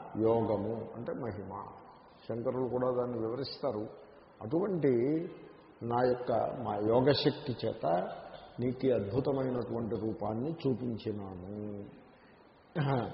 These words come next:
So, ఈ రూపము ఎటువంటి రూపము? అనంతము.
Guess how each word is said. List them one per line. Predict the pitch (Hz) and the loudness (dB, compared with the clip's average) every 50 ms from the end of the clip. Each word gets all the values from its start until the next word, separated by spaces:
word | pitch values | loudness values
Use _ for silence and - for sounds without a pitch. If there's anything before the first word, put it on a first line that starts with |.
| - - - - - - - - - - - - - - - | -10 -14 -16 -18 -20 -20 -20 -20 -20 -20 -20 -20 -2 2 4
So, | 160 160 143 127 120 127 139 147 151 147 - - - - - - - - - - | 6 6 6 6 6 6 6 6 4 2 0 -4 -10 -12 -14 -16 -16 -16 -6 0
ఈ | 151 151 156 156 | 4 6 6 8
రూపము | 127 131 131 143 156 151 185 185 180 165 151 131 113 107 113 135 151 160 175 180 - - - - - | 8 6 6 4 4 4 2 4 4 4 4 2 2 0 0 -2 -2 -2 -4 -6 -8 -12 -12 -8 -6
ఎటువంటి | 131 117 151 160 165 170 160 165 165 | -2 2 4 4 4 4 2 2 2
రూపము? | 143 151 156 151 - 151 151 147 147 151 151 151 151 - - - - - | 4 4 4 2 2 0 0 2 2 2 2 2 0 -2 -4 -8 -8 -4
అనంతము. | 120 131 139 139 131 127 123 117 110 107 104 101 98 - - 50 - - 101 - | -2 0 2 2 2 2 0 0 -2 -4 -6 -8 -10 -12 -12 -12 -12 -12 -14 -14